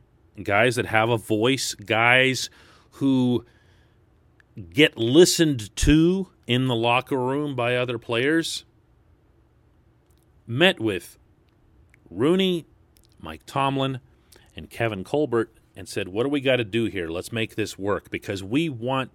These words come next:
to be the best football team that we can in twenty twenty-one. And we know that you want the same thing. So how do we work this out? How do we make this happen?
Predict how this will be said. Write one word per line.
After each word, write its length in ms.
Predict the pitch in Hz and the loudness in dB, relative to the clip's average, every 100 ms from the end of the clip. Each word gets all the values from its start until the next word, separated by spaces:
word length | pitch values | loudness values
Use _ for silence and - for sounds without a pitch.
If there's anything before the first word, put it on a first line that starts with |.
| _ | _
to 140 | - 120 | -10 -8
be 360 | 98 127 127 | 0 2 2
the 100 | 113 | -2
best 320 | 98 110 - | -2 -4 -4
football 460 | - 180 - 117 98 | 0 0 2 0 -2
team 300 | - 104 95 | -4 -4 -4
that 120 | 90 | -4
we 140 | 95 90 | -4 -6
can 460 | - 107 98 131 | -6 -6 -4 -4
in 160 | 92 90 | -6 -12
twenty 340 | - 92 87 | -12 -12 -12
twenty-one. 680 | - 90 82 65 76 117 170 - _ _ _ _ _ _ _ _ _ _ _ _ _ _ _ _ _ _ | -12 -14 -14 -14 -10 -8 -10 -14 _ _ _ _ _ _ _ _ _ _ _ _ _ _ _ _ _ _
And 140 | 107 101 | -10 -6
we 160 | 127 | -2
know 220 | 131 131 | 2 2
that 180 | 123 98 | 2 2
you 240 | 95 123 156 | 0 0 2
want 320 | 120 120 110 | 2 0 -2
the 100 | 101 | -6
same 400 | - 123 113 101 | -4 -2 -2 -2
thing. 420 | - 139 78 - _ _ _ _ _ _ _ _ _ _ _ _ _ _ _ _ _ _ _ _ | 0 2 0 -6 _ _ _ _ _ _ _ _ _ _ _ _ _ _ _ _ _ _ _ _
So 240 | - 104 | -8 -8
how 260 | - 131 147 | 0 2 2
do 60 | |
we 140 | 143 135 | 0 -2
work 320 | 123 123 - | -4 -6 -6
this 240 | 113 - | -8 -4
out? 220 | 110 82 | -4 -4
How 200 | - 107 | -4 -2
do 80 | 135 | -2
we 140 | 135 127 | -2 -2
make 320 | 117 110 - | -2 -4 -6
this 180 | 107 - | -8 -8
happen? 480 | - 98 - 73 | -4 -4 -4 -14